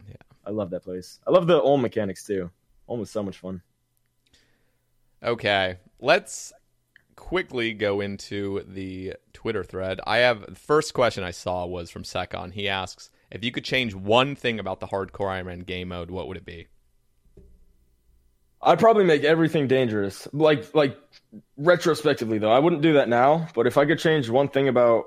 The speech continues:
Speaker 2: when the game mode was released, I would make everything dangerous death. Like,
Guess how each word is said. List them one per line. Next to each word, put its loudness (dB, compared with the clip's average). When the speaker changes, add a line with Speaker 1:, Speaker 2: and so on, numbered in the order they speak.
Speaker 2:
when 2
the 4
game 2
mode 4
was -4
released, 2
I 4
would 4
make 0
everything 0
dangerous -4
death. -4
Like, -10